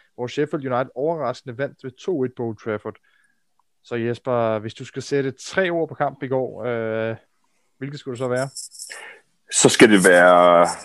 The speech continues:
Speaker 2: ej, jeg, jeg laver lige tre hurtige sætninger i stedet for. Idéløst, lad indstilling og manglende kvalitet.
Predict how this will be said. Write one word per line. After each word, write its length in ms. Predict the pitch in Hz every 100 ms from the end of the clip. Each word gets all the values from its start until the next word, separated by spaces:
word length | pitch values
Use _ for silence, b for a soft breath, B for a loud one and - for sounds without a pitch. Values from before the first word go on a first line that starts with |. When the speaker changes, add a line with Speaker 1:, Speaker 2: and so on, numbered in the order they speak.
| B B B _ _ _ _ _
Speaker 2:
ej, 160 | - 87
jeg, 140 | 92 92
jeg 100 | 104
laver 140 | 110
lige 220 | 104 101 98
tre 160 | - 101
hurtige 220 | 104 98
sætninger 280 | 90 90 87
i 40 |
stedet 200 | 95 87
for. 120 | 85
Idéløst, 920 | 85 110 123 151 120 107 101 - - _ _ _ _ _ _ -
lad 240 | 113 131
indstilling 580 | 120 123 - 95 90 -
og 60 | 95
manglende 340 | 90 95 87
kvalitet. 380 | 80 82 - 85